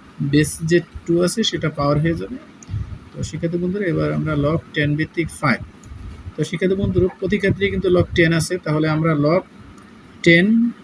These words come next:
লিখব। তাহলে এখানে টু কিউব into three square into five। তো শিক্ষার্থী বন্ধুরা, যেহেতু প্লাস আছে সেহেতু আমাদের পাওয়ারগুলো গুণ হলো। তো শিক্ষার্থী বন্ধুরা, এবার log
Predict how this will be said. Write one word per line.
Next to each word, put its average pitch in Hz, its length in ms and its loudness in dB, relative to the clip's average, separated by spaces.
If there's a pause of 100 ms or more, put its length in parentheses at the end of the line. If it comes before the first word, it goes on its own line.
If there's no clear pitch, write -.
(540)
লিখব। 156 440 2 (460)
তাহলে 151 160 2
এখানে 175 260 4
টু 175 300 0
কিউব 190 280 2 (160)
into 170 380 2
three 175 540 2
square 185 420 -2 (160)
into 170 300 2 (320)
five। 143 180 0 (200)
তো 151 80 -6
শিক্ষার্থী 180 200 -6
বন্ধুরা, 185 200 -6
যেহেতু 175 420 0 (100)
প্লাস 170 280 0
আছে 220 200 -2
সেহেতু 165 300 -2
আমাদের 156 280 0
পাওয়ারগুলো 147 500 -2
গুণ 151 220 -2
হলো। 226 120 0 (920)
তো 156 80 0
শিক্ষার্থী 190 360 0
বন্ধুরা, 196 300 0
এবার 165 200 4
log 160 280 2